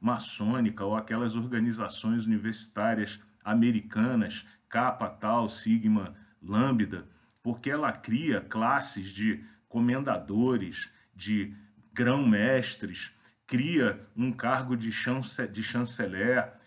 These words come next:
de grão-mestre da ordem. Enfim, os nomeados, eles são revisados também por um conselho que tem natureza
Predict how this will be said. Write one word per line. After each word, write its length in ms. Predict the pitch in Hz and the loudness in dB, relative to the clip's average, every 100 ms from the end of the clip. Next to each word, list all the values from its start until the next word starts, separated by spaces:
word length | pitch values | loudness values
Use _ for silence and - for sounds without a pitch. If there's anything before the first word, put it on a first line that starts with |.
| _ | _
de 420 | 92 110 120 101 - | -4 2 4 2 -4
grão-mestre 1040 | 110 131 170 147 117 139 135 - 123 120 - _ - | 0 2 4 4 2 2 -2 -2 -2 -2 -6 _ -6
da 280 | - 117 | 0 2
ordem. 720 | 98 107 135 127 113 98 87 76 _ _ | 2 4 4 4 0 -4 -8 -12 _ _
Enfim, 640 | 147 147 - 131 107 - - - _ | -8 -8 -2 0 0 0 -14 -20 _
os 260 | 123 180 143 | -2 0 0
nomeados, 880 | 156 143 113 139 147 110 95 - - _ | 0 2 2 4 2 0 -6 -10 -14 _
eles 300 | 104 120 127 | -2 0 0
são 380 | - - 131 135 | -4 -4 -4 -4
revisados 920 | 110 170 214 170 98 104 135 147 113 | 0 2 2 0 -4 0 2 0 -4
também 360 | - 104 104 139 | -4 0 2 0
por 160 | 143 143 | -2 -4
um 100 | 156 | -6
conselho 880 | - 151 - - 135 160 147 98 - - _ | -6 -6 -8 -2 2 4 4 0 -6 -16 _
que 120 | 131 | -6
tem 340 | - 151 175 135 | -4 -6 -6 -4
natureza 720 | 156 156 139 131 156 160 | -2 -2 0 2 2 -2